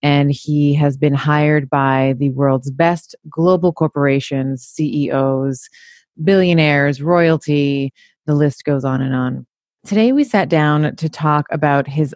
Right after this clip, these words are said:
one of his latest books and then some of the frameworks that he has put forth over his body of work over the last twenty years. So we started off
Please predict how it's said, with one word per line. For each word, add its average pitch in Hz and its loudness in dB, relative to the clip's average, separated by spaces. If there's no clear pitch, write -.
one 170 0
of 226 2
his 233 2
latest 160 0
books 135 -2
and 156 0
then 147 0
some 247 0
of 269 4
the 254 2
frameworks 165 0
that 143 -4
he 147 -4
has 143 0
put - -6
forth 139 -2
over 151 2
his 147 -2
body 139 0
of 135 0
work 131 -2
over 139 -2
the 139 2
last 131 -2
twenty 135 -4
years. 127 -4
So 151 2
we 147 2
started 196 0
off 143 2